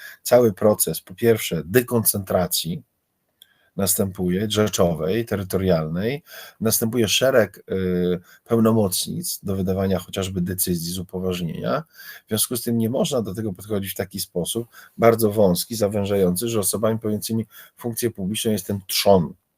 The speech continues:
całkowicie. Oczywiście, proszę państwa, to jest wszystko do dyskusji, tak? Natomiast ja osobiście uważam, że na dzień dzisiejszy, biorąc pod uwagę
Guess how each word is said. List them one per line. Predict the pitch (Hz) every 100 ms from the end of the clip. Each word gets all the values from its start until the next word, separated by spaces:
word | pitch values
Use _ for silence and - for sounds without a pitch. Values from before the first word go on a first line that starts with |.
| _
całkowicie. | - 85 - 165 160 - - _ _ - - - -
Oczywiście, | - 113 135 175 202
proszę | 151 -
państwa, | 113 113 117
to | -
jest | 92
wszystko | - 110 113
do | 95 85
dyskusji, | 92 - 165 156 - - - _
tak? | - 123 - _ - - - -
Natomiast | 101 110 -
ja | 110
osobiście | 120 113 113 - 110
uważam, | 104 95 80 92 110
że | 107 98
na | 92 95
dzień | 104 123
dzisiejszy, | 110 107 110 92 85 82
biorąc | 85 95 98
pod | 101
uwagę | 101 98 98 98